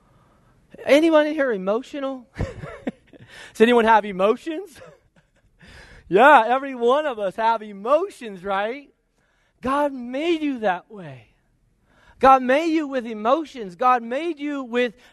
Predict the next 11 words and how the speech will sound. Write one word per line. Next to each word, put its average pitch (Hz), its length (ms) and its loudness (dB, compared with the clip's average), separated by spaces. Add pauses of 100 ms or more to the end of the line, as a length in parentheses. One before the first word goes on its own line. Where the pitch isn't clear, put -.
desires. 233 840 0
God 220 260 -4
made 262 340 -6
you 262 140 -8
with 208 280 -4
motives. 196 1080 0 (520)
He 247 160 -4
made 262 440 0
you 262 240 -4
with 262 280 0
affections. 226 1120 -6